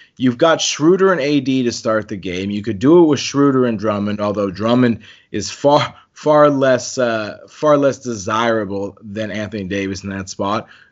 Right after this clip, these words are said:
Do it with LeBron and Anthony Davis, with LeBron and Schroeder. There are so many different possible combinations for this,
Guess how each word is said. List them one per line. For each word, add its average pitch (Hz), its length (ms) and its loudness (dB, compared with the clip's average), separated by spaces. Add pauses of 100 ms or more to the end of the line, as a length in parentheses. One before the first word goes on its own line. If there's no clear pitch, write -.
(160)
Do 151 200 6
it 160 100 0
with 156 160 4
LeBron 127 600 0
and 117 120 -4
Anthony 107 340 -6
Davis, 101 460 -6
with 151 180 0
LeBron 135 480 2
and 123 100 -2
Schroeder. 107 440 -4
There 117 140 0
are 123 40 -2
so 151 260 0
many 196 160 0
different 143 440 -2
possible 127 480 -2
combinations 123 840 -2
for - 160 -4
this, 104 300 -2